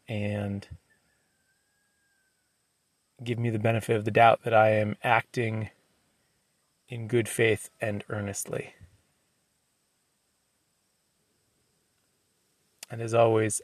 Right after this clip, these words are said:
I look forward to hearing your thoughts about this, whether publicly or if that is not how you want to talk about it,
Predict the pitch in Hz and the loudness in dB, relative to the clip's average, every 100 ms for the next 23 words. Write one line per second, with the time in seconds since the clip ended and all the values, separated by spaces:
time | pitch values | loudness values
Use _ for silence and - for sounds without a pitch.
0 | - 113 110 - 117 107 107 110 113 107 | -4 -2 -4 -4 -4 -4 -6 -8 -8 -6
1 | 107 104 _ _ _ _ _ _ _ _ | -8 -12 _ _ _ _ _ _ _ _
2 | _ _ _ _ _ _ _ _ _ _ | _ _ _ _ _ _ _ _ _ _
3 | _ 113 104 107 98 107 104 107 113 - | _ -14 -6 -6 -6 -4 -4 -4 -6 -6
4 | - - _ _ _ _ _ _ _ _ | -8 -10 _ _ _ _ _ _ _ _
5 | _ _ _ _ _ _ 120 113 113 - | _ _ _ _ _ _ -6 -2 -2 2
6 | 113 113 - 120 120 - 120 110 107 101 | 2 2 -2 -2 -2 -4 -2 0 0 -2
7 | - 113 - _ _ _ _ _ 123 107 | -4 -4 -4 _ _ _ _ _ -14 -8
8 | 110 110 - - 113 107 107 107 - - | -4 -4 -6 -2 -2 -2 -4 -4 -6 -8
9 | 113 107 107 107 - _ _ _ _ _ | -6 -4 -4 -6 -10 _ _ _ _ _
10 | _ _ _ _ _ _ _ _ _ _ | _ _ _ _ _ _ _ _ _ _
11 | _ _ _ 131 107 107 101 98 | _ _ _ -6 -6 0 2 2